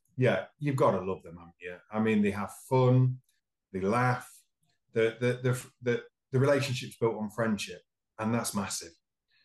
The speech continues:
So yeah, I, I do really like those, and I can't, I can't see them right now falling off. Yeah, I'm sure they'll have a few moments of insecurities, and, you know, nothing's perfect in this world. If it was, then it would be imperfect.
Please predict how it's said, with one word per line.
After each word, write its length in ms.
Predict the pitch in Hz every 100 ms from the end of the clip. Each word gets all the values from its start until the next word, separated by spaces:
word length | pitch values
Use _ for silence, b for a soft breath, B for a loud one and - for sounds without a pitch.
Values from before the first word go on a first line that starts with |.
| _
So 300 | - 113 107
yeah, 360 | 107 107 101
I, 180 | 113 117
I 100 | 120
do 240 | 143 127 113
really 160 | 104
like 200 | 101 98 95
those, 160 | 90
and 100 | 101
I 40 | 95
can't, 240 | 127 117 - -
I 80 | 113 -
can't 260 | 220 208
see 200 | - 185
them 200 | 160 139
right 280 | 139 151 131
now 240 | 139 104 98 -
falling 280 | 127 131
off. 140 | 123 98
Yeah, 100 | 180
I'm 80 | 175
sure 180 | - 208
they'll 140 | 165
have 140 | 165
a 100 | 147
few 320 | 127 160 151 131
moments 640 | 101 98 135 185 - -
of 80 | 117
insecurities, 920 | 131 131 - 127 110 101 131 139 123
and, 260 | 104 101 101 b b b b
you 60 | 120
know, 300 | 98 117 123 - _ _ -
nothing's 380 | 135 127 123 -
perfect 560 | - 135 131 95 -
in 100 | 98
this 180 | 95 -
world. 260 | 101 107 113
If 140 | -
it 80 | 117
was, 240 | 120 110
then 160 | 104 101
it 120 | 104
would 120 | 110
be 160 | 98 117
imperfect. 680 | 135 127 90 85 82 80 -